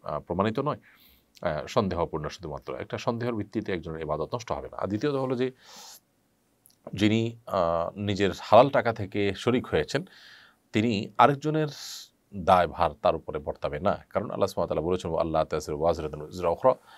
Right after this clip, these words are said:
একজন পাপের বোঝা বহনকারী তিনি অন্য কারোর পাপের বোঝা বহন করবেন না। অর্থাৎ যার যার পাপের বোঝা তাকেই বহন করতে হবে। কোরবানি তো নিজ হাতে বা নিজের উপস্থিতিতে করা উত্তম।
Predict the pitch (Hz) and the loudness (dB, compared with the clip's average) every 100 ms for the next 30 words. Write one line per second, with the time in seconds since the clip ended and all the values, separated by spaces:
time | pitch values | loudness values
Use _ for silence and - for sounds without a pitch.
0 | - - 107 131 123 - 107 110 135 135 | -12 -2 -2 -2 -4 6 6 8 4 2
1 | - _ 101 92 95 123 104 95 87 80 | -2 _ -6 -2 2 0 0 -6 -4 -2
2 | 113 160 - _ - 101 147 170 170 143 | -2 -6 -16 _ -6 -4 0 -2 0 0
3 | 117 110 95 90 76 82 82 85 85 - | 2 2 2 0 -6 0 0 0 -4 -4
4 | 73 76 71 92 - - - 120 98 85 | -6 -4 2 2 2 -4 -4 -2 -2 0
5 | 85 85 85 85 87 92 90 - 101 - | -2 0 -2 -2 -4 -4 -4 2 2 2
6 | 147 151 - - 80 82 71 73 - 80 | -4 -4 -8 -2 0 0 -6 -8 -4 -6
7 | _ _ 71 71 - 110 - _ - - | _ _ -8 -4 6 6 6 _ -20 -20
8 | - - _ - 139 135 165 170 156 123 | -20 -20 _ 4 6 8 6 6 4 4
9 | 127 104 120 120 127 117 98 92 90 85 | 2 2 2 4 6 6 6 2 0 0
10 | 120 - 131 120 95 80 78 - 101 | -2 -2 -2 -2 4 4 4 4 4